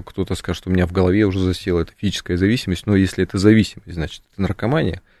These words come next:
То есть вы должны просто признаться, что «да, я зависимый», и поэтому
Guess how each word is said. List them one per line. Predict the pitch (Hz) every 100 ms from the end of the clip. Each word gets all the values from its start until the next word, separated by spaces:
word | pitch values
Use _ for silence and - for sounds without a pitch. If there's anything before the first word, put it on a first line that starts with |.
| _ _
То | -
есть | -
вы | 95
должны | 95 90 92
просто | 98 - -
признаться, | 98 110 185 - -
что | - 95 - _ _
«да, | 95 120 156
я | 104 117
зависимый», | 101 101 95 - 82 -
и | -
поэтому | 87 117 165 165 143 135